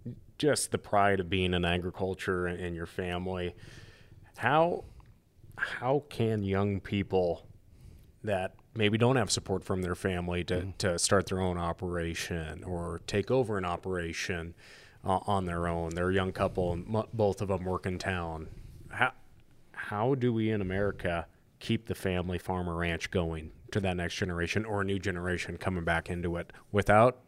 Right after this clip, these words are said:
Speaker 1: the support of someone signing, you know, signing a note for 'em? Is it possible? How do we do it?
Speaker 2: You know, that, that, that's the hard part, uh, Lane. It's, it's more and more expensive,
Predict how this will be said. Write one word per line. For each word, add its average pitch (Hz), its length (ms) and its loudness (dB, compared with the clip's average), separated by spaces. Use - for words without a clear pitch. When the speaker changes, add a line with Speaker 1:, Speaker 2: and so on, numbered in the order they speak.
Speaker 1:
the 113 100 4
support 127 580 4
of 107 140 -2
someone 107 260 2
signing, 98 540 2
you 104 160 2
know, 90 320 2
signing 98 360 2
a 95 60 2
note 120 280 0
for 90 220 -8
'em? 101 80 -10
Is 110 140 4
it 123 100 -2
possible? - 520 -4
How 101 160 -2
do 107 80 4
we 110 100 2
do 127 180 4
it? - 120 -4
Speaker 2:
You 90 60 0
know, 95 140 4
that, 98 180 6
that, - 180 -4
that's 104 240 2
the 87 60 0
hard 85 260 0
part, 78 280 -4
uh, 80 380 -6
Lane. 85 260 0
It's, 82 200 -4
it's - 180 -6
more 90 200 2
and 85 60 0
more 85 200 0
expensive, 76 640 -4